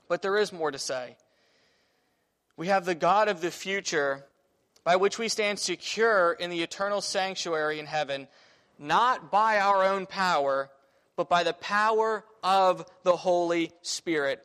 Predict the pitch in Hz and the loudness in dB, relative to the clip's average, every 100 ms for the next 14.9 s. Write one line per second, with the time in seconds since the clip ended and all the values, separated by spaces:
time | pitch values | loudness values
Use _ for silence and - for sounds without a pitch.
0 | - 160 151 156 147 165 156 151 147 123 | -6 -6 -4 -6 -6 -6 -8 -8 -8 -8
1 | 113 _ _ _ 165 165 185 185 196 190 | -14 _ _ _ -8 -8 -2 0 2 4
2 | 180 156 147 165 175 170 160 - 160 147 | 2 2 -2 0 0 -4 -6 -8 -6 -6
3 | 135 123 _ _ _ _ _ _ _ _ | -6 -8 _ _ _ _ _ _ _ _
4 | 175 175 202 185 190 170 - - 214 196 | -6 -4 -4 -2 -2 -4 -6 -4 0 0
5 | 160 - - _ _ _ _ _ _ _ | 0 -8 -20 _ _ _ _ _ _ _
6 | 170 175 170 175 175 170 147 - - 220 | -2 0 2 0 -2 -4 -4 -8 -8 -4
7 | 247 233 - - - 180 185 165 143 208 | -4 -6 -8 -8 -10 -6 -6 -6 0 2
8 | 185 147 143 151 - _ _ _ _ 160 | 4 2 0 -2 -8 _ _ _ _ -6
9 | 170 170 175 196 202 202 170 - 170 139 | -4 -2 -2 0 0 -2 -6 -8 -10 -4
10 | 165 190 196 175 160 - - 165 160 139 | -2 0 -2 -6 -10 -12 -6 -2 -2 -4
11 | 131 127 127 - - _ _ _ _ - | -6 -10 -12 -14 -16 _ _ _ _ -10
12 | 143 170 156 139 175 160 139 - 180 208 | -8 -6 -6 -8 -6 -6 -6 -8 -8 -6
13 | - 220 214 214 220 _ _ _ _ _ | -8 -8 -6 -6 -8 _ _ _ _ _
14 | 131 131 123 - 196 196 196 190 | -12 -12 -12 -6 -4 -4 -6 -8